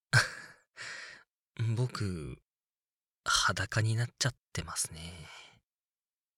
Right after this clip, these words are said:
えーっとですね。インキュバスは夢の中に入ると、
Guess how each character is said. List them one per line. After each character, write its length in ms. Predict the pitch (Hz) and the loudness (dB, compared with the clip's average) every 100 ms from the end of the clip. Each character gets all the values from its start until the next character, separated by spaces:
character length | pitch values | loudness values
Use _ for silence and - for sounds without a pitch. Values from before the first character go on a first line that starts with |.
| _ _ _ _ _ _ _ _ - | _ _ _ _ _ _ _ _ -6
え 360 | 110 104 92 95 | -2 0 -2 -4
ー 40 | |
っ 40 | - _ _ _ _ - | -8 _ _ _ _ 2
と 460 | 113 101 98 98 - - | 2 2 -4 -6 -8 -6
で 120 | 104 | -2
す 180 | - - | 0 0
ね。 420 | 92 90 87 85 - - - _ _ _ _ _ _ _ _ _ _ - | 0 -4 -6 -8 -10 -14 -20 _ _ _ _ _ _ _ _ _ _ 4
イ 140 | 147 | 8
ン 100 | 147 | 8
キ 120 | 147 | 6
ュ 20 | |
バ 120 | 127 120 | 6 8
ス 200 | - 95 | 6 4
は 400 | 87 82 73 - _ _ _ - | -2 -6 -8 -12 _ _ _ -4
夢 280 | 113 107 131 | 0 6 8
の 120 | 151 | 8
中 240 | 165 - | 8 8
に 140 | 113 95 | 8 6
入 280 | - 110 | 2 4
る 100 | 95 | 2
と、 380 | - 85 - - | -2 -8 -10 -14